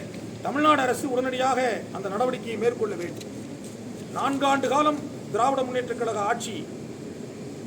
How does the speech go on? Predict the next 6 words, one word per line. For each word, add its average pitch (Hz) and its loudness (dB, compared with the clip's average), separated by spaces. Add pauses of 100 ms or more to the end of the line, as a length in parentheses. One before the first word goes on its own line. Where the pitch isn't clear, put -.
(160)
முடிவடையக்கூடிய 247 4
நிலையிலும் 233 0
கூட, 233 0 (760)
தேர்தல் 294 6
வாக்குறுதியில் 240 0
சொன்ன 208 0